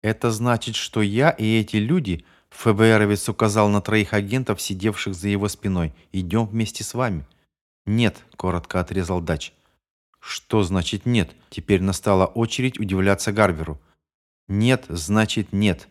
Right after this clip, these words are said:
Я никогда не работаю с незнакомыми людьми. Вы ведь это знаете», он в упор посмотрел на Ф Б Ровца.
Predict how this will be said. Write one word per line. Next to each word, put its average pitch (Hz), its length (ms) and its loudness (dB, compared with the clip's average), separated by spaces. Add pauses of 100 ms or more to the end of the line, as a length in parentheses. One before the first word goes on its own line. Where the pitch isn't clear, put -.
(400)
Я 104 220 4
никогда 110 540 2
не 117 140 4
работаю 110 520 2
с - 120 -8
незнакомыми 113 680 2
людьми. 107 520 0 (340)
Вы 87 160 -2
ведь 120 160 -2
это 135 180 0
знаете», 120 600 2 (100)
он 98 140 0
в 90 100 0
упор 104 260 2
посмотрел 101 520 -2
на 98 80 0
Ф - 180 -8
Б 95 160 4
Ровца. 82 380 -6